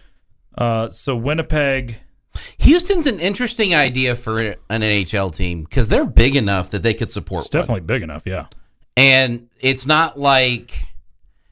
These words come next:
Speaker 2: you're really competing against anybody else in Texas other than the Dallas Stars.
Speaker 1: Mm-hmm.
Speaker 2: I don't know that there's enough interest, though,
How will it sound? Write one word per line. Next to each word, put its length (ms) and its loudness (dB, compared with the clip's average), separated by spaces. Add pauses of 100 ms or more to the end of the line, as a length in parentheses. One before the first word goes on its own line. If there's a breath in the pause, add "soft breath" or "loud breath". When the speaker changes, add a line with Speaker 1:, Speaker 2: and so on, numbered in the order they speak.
(200)
Speaker 2:
you're 200 2
really 280 2
competing 480 0
against 240 -4
anybody 300 0
else 160 -2
in 80 -8
Texas 340 -2
other 260 0
than 180 -2
the 80 -4
Dallas 340 0
Stars. 540 -4 (160)
Speaker 1:
Mm-hmm. 380 -4 (840)
Speaker 2:
I 120 4
don't 260 2
know 120 2
that 180 0
there's 260 -2
enough 380 -2
interest, 580 -4
though, 540 -4